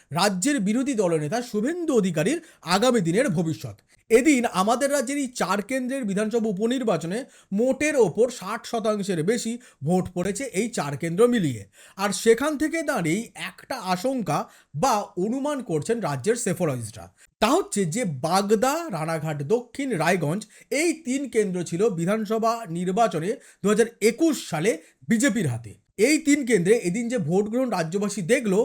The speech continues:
তাতে করে অনুমান সম্ভবত বাগদা এবং রায়গঞ্জ হাতছাড়া হতে চলেছে এবার বিজেপির। দক্ষিণ রানাঘাটে যদিও বিজেপি জয়যুক্ত হয়, তাও কান ঘেঁষে বিজেপি প্রার্থী বেরোলেও বেরোতে পারে। অন্যদিকে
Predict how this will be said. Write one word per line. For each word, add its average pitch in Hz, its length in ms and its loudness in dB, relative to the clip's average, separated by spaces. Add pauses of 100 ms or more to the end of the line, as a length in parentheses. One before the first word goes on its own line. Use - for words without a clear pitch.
(280)
তাতে 208 260 0
করে 294 180 0
অনুমান 277 480 -2
সম্ভবত 240 460 2 (180)
বাগদা 214 420 0 (140)
এবং 214 280 4 (500)
রায়গঞ্জ 180 640 0
হাতছাড়া 202 540 -2
হতে 175 240 -2
চলেছে 143 420 -4
এবার 160 300 0
বিজেপির। 131 480 -4 (560)
দক্ষিণ 247 420 6
রানাঘাটে 311 580 2 (140)
যদিও 202 380 0
বিজেপি 226 380 -2
জয়যুক্ত 196 500 0
হয়, 208 280 2 (300)
তাও 214 200 4 (240)
কান 294 380 -4 (140)
ঘেঁষে 185 380 2
বিজেপি 180 340 -2
প্রার্থী 160 400 -4
বেরোলেও 165 440 0
বেরোতে 151 260 0
পারে। 101 200 -16 (440)
অন্যদিকে 285 540 2